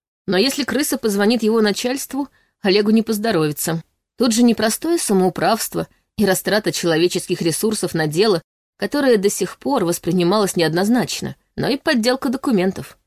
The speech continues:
За такое могут и из органов выпереть. "Будет вам бумага",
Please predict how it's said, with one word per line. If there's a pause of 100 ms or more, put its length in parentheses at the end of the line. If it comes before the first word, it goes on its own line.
(120)
За
такое
могут (140)
и
из
органов
выпереть. (360)
"Будет
вам
бумага",